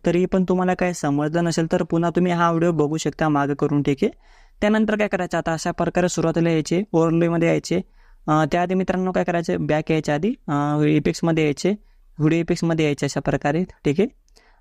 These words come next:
आणि नाईट क्लबच्या ऑप्शनमध्ये यायचे आणि इथून तुम्ही व्हायब्रेशन प्लस नावाचं ॲनिमेशन घ्यायचे, टिक करायचे. याची जी काही लेयर आहे, तर हिला अशा प्रकारे शेवटीपर्यंत, आपला व्हिडिओ जिथेपर्यंत आहे, तिथे शेवटीपर्यंत अशा प्रकारे ओढून घ्या, ठीक आहे.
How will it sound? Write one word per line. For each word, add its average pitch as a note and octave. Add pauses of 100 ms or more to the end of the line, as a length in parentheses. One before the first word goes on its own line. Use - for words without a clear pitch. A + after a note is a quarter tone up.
आणि D#3 (240)
नाईट D#3+
क्लबच्या E3+
ऑप्शनमध्ये D#3
यायचे D3 (160)
आणि D3
इथून E3+
तुम्ही E3+
व्हायब्रेशन D#3+
प्लस D#3
नावाचं D3+
ॲनिमेशन D3
घ्यायचे, C#3+
टिक D#3+
करायचे. D3+ (400)
याची D#3+
जी E3+
काही F3+
लेयर E3
आहे, D#3+
तर F3
हिला E3+
अशा E3+
प्रकारे E3
शेवटीपर्यंत, D#3
आपला D#3+
व्हिडिओ D#3
जिथेपर्यंत D#3
आहे, E3+ (360)
तिथे F#3
शेवटीपर्यंत D#3+
अशा D3+
प्रकारे E3
ओढून D3
घ्या, C#3+
ठीक D#3
आहे. -